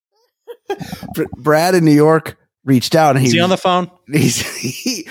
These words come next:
Speaker 1: he's like, "Hey," he's like, "I need to update that song for you and get rid of Chris Harrison." And I'm like, "Well, we talked about that." And it's like, it's so good when he's talking about with Chris Harrison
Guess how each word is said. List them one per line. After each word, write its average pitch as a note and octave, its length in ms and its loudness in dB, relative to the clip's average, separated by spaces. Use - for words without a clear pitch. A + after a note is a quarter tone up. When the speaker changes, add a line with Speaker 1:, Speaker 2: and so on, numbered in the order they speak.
Speaker 1:
he's F3+ 220 0
like, - 240 0
"Hey," D3+ 320 4
he's C#3 180 0
like, B2+ 180 2
"I C#3 100 2
need D3 160 2
to C3+ 60 2
update A#2 400 0
that A2 160 -2
song F3 340 2
for B2 140 0
you G#2+ 100 4
and G#2 80 0
get A2 140 2
rid A#2 100 2
of A2 60 0
Chris A#2 200 0
Harrison." C#3+ 380 2
And A2 80 0
I'm A2+ 100 2
like, G#2+ 200 -2
"Well, B2+ 180 2
we D3 120 2
talked - 460 -2
about G#2+ 300 0
that." G2+ 300 0
And A2 160 0
it's G#2 200 -4
like, A2+ 280 0
it's - 160 -4
so F3 500 0
good C#3+ 600 0
when D3 320 0
he's D3 340 -2
talking D3 420 -2
about C3 380 -4
with C3+ 200 -10
Chris E3 320 0
Harrison D#3+ 760 2